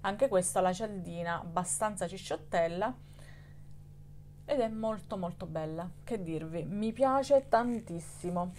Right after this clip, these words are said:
Questo è molto più, ehm, ha un po' più rosso all'interno, infatti è molto, molto pigmentato, e questo lo utilizzo con il pennello della Real Techniques perché è molto, molto pigmentato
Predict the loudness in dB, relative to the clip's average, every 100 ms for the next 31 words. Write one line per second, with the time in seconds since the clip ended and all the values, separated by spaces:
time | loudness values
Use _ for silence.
0 | -12 -14 -16 6 10 10 10 4 6 6
1 | 6 0 0 0 2 4 6 8 8 8
2 | 8 4 -2 -2 -4 -4 -8 -4 0 2
3 | 2 2 0 0 0 6 6 6 2 4
4 | 6 6 2 2 0 2 2 2 0 0
5 | 0 -2 -14 -12 -10 -10 -12 -14 -16 -14
6 | -12 0 2 2 -2 -2 2 4 6 6
7 | 2 -2 -2 2 0 -2 -8 -6 -6 -6
8 | -6 -2 2 2 -2 -4 -2 0 0 -2
9 | -4 0 0 0 -2 -2 -4 -4 -2 0
10 | 0 2 4 4 2 2 -2 -2 -6 -6
11 | -6 -6 -2 -2 -2 -12 -12 -8 -8 -2
12 | -2 2 6 6 4 -4 0 0 0 -6
13 | -6 -4 -4 -4 -2 -2 0 2 0